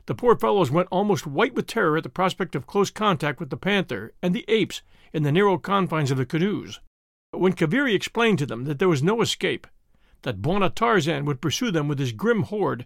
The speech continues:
should they attempt to run away from the duty, they finally went gloomily down to the river and took their places in the canoe. It was with a sigh of relief that their chieftain saw the party disappear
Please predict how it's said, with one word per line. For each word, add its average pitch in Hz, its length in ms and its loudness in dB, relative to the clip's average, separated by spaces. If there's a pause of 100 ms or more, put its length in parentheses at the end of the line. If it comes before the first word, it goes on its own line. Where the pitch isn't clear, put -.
(140)
should 196 160 2
they 165 120 4
attempt 202 260 -4
to 156 80 -2
run 180 160 2
away 170 220 2
from 160 160 0
the 139 80 0
duty, 127 420 -4 (600)
they 127 120 -4
finally 190 380 2
went 156 240 0
gloomily 208 540 2
down 196 180 2
to 170 80 2
the 175 100 4
river 170 320 2 (280)
and - 120 -10
took 220 160 -6
their 220 120 -2
places 151 400 0
in 143 80 4
the 131 80 2
canoe. 156 480 -2 (1300)
It 220 120 4
was 180 140 2
with 214 140 0
a 185 40 0
sigh 254 260 0
of 175 120 0
relief 185 380 2
that 151 100 -8
their 151 100 -4
chieftain 214 400 -4
saw 190 160 -2
the 156 80 -2
party 180 300 0
disappear 208 720 0